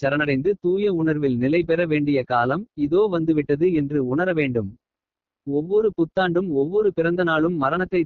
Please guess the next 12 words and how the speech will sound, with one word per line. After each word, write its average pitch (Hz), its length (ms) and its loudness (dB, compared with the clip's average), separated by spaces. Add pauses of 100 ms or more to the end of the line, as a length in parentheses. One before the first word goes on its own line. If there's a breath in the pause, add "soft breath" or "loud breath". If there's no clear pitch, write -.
துரிதப்படுத்துகின்றன 147 1000 -2
என்பதை 131 380 0
உணர்ந்து, 139 640 -2
பகவத் 170 460 -2
பக்தர்கள் 160 520 -2
இதுபோன்ற 165 560 0
விஷயங்களை 143 600 -2
கொண்டாட்டங்களாக 147 760 0
எடுத்துக்கொள்ள 156 600 -2
கூடாது. 123 520 0 (720)
மீண்டும் 196 420 0
வேண்டாம் 156 360 0